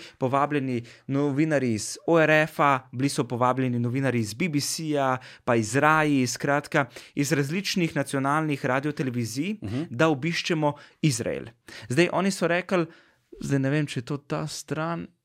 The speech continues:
Speaker 1: ja, ampak mislim, da tle je bolj akademski vidik, ne.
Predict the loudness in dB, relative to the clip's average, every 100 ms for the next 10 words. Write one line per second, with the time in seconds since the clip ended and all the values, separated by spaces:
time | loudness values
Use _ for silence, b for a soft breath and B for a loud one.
0 | _ -2 2 2 2 0 -2 -4 -6 -10
1 | -14 _ -10 -6 -4 -2 -2 0 2 0
2 | 4 4 6 6 4 4 4 4 2 2
3 | 0 -2 -2 -2 -2 -4 -6